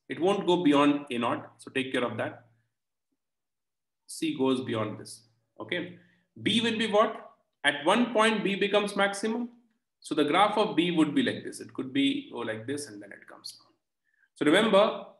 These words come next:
none of this graph will go beyond this maximum value of A, that is A naught. Based on this, they have asked question once. Okay. So because A naught is the maximum concentration, with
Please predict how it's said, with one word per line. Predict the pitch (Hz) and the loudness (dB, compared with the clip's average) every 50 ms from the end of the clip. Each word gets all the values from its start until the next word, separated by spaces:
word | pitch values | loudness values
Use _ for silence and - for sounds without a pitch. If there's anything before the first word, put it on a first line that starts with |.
| _ _ | _ _
none | - 123 127 175 208 233 | 0 4 4 6 6 4
of | 233 - 170 | 4 4 2
this | 202 208 202 - | 2 2 2 2
graph | - 156 156 156 170 175 - - - - - _ - | 4 6 6 8 6 4 2 -4 -10 -14 -16 _ 2
will | 143 156 165 160 156 160 - - - 131 | 6 6 6 6 6 2 -4 -10 0 4
go | 139 160 175 165 - | 6 6 6 6 6
beyond | 135 139 135 139 139 135 127 131 | 6 8 8 8 8 6 6 4
this | 127 123 - - - - - _ _ - | 2 0 -2 -6 -8 -12 -16 _ _ -2
maximum | 123 127 143 143 139 139 - - 156 156 151 139 | 2 2 2 2 2 -2 -2 0 2 2 4 4
value | 123 117 117 120 120 117 | 4 2 2 2 0 -2
of | 113 113 113 - | -4 -4 -8 -10
A, | 120 127 131 123 | -6 -4 -4 -2
that | 117 110 113 | -2 -2 -2
is | 113 110 - - | -4 -6 -8 -8
A | 117 113 | -6 -6
naught. | 110 98 101 - - - - - - | -6 -6 -6 -10 -14 -20 -14 0 2
Based | 143 160 156 147 170 | 4 4 4 4 4
on | 170 170 160 | 2 4 4
this, | 151 180 190 185 - - | 2 2 0 -2 -4 -8
they | - 135 | -6 -4
have | 123 123 123 - - - _ _ _ _ _ _ _ _ - | -2 -2 -2 -4 -8 -18 _ _ _ _ _ _ _ _ -2
asked | 127 127 131 131 - - - - - | 2 2 2 2 0 -4 -12 -10 -6
question | 175 180 - - - 104 101 98 | -6 -6 -6 -6 -8 -10 -10 -12
once. | 90 82 - - - - _ _ _ _ _ _ _ _ _ _ _ _ _ - | -14 -16 -18 -20 -20 -20 _ _ _ _ _ _ _ _ _ _ _ _ _ -12
Okay. | 123 - - - - - - - _ _ _ _ _ | -10 -8 -8 -8 -10 -14 -20 -20 _ _ _ _ _
So | - 135 135 131 135 - - | -2 -2 -2 -2 -4 -8 -2
because | 120 135 135 165 160 160 160 - | 0 4 6 6 6 4 2 2
A | 139 143 151 | 4 6 6
naught | 175 190 196 190 | 6 6 6 4
is | 190 | 4
the | 180 202 | 4 4
maximum | 180 180 180 180 175 - - 190 185 190 - | 2 2 2 0 -2 -2 0 0 0 0 2
concentration, | 165 165 165 - 175 175 175 190 190 185 170 139 131 | 0 0 2 2 0 0 2 2 2 2 0 0 0
with | 131 131 127 | 0 -2 -2